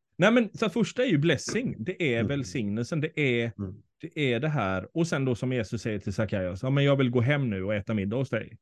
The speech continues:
Speaker 2: Mm.
Speaker 1: Eh, så jag vill, vill, vill vara en del av, jag vill att du är med i vår gemenskap.
Speaker 2: Mm.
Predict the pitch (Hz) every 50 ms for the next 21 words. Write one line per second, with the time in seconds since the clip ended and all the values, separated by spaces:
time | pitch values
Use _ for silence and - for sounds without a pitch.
0 | - - 101 95 92 104 - - _ _ _ _ _ _ _ _ - 107 104 101
1 | 101 101 95 82 73 - - _ - - 135 131 131 120 123 123 123 123 120 113
2 | 117 120 117 107 107 104 - - _ _ _ - 113 107 113 110 104 107 104 104
3 | 104 104 104 104 101 98 98 - 110 104 101 98 98 92 95 - _ - 139 110
4 | 110 - - - 131 139 127 127 131 113 110 104 101 - 110 101 101 104 101 101
5 | 95 92 95 95 98 95 95 92 95 98 95 92 92 98 - - 156 131 104 -
6 | _ - - - _ - 107 101 85